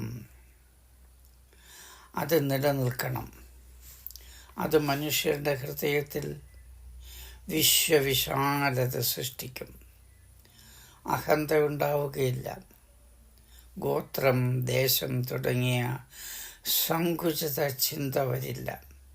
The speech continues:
പക്ഷപാതങ്ങൾ വരില്ല. എ ഡി നാലാം ശതകത്തിൽ വിരചിതമായ സുവർണപ്രഭാ-,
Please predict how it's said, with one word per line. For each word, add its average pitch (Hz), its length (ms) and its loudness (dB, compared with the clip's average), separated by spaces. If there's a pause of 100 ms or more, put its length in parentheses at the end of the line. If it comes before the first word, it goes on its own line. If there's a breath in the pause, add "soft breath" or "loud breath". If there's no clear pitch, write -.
(1000 loud breath)
പക്ഷപാതങ്ങൾ 156 920 -2 (100)
വരില്ല. - 340 -6 (1700 loud breath)
എ - 20 10 (160)
ഡി 135 160 8 (880 soft breath)
നാലാം 127 460 6 (160)
ശതകത്തിൽ 117 680 2 (360)
വിരചിതമായ 120 880 2 (1900 loud breath)
സുവർണപ്രഭാ-, 143 1800 4